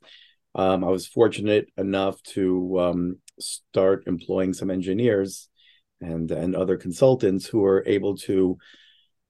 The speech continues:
build us, you know, for a lot cheaper, our own C N C carver. Um, and we were able to, at one point, uh, you're talking,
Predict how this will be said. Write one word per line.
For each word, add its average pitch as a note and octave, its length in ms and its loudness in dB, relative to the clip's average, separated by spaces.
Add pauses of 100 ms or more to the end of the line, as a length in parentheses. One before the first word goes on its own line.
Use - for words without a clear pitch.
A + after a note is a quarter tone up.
build D#3+ 300 8
us, - 500 2 (380)
you A#2+ 100 4
know, F#2 220 6
for G2 160 4
a F#2+ 40 8
lot A#2+ 280 4
cheaper, G2 720 6 (140)
our G2+ 160 4
own G2+ 180 2
C G2+ 220 -6
N F#2 100 -2
C F2+ 160 -6
carver. E2+ 560 0 (400)
Um, D#2+ 600 -6 (1080)
and G2+ 80 -8
we G2+ 100 2
were G#2 120 8
able G2+ 300 4
to, G#2+ 180 0
at F#2 100 2
one G2+ 240 0
point, F#2+ 500 -2
uh, G#2+ 120 -4
you're A#2+ 180 4
talking, G#2 680 2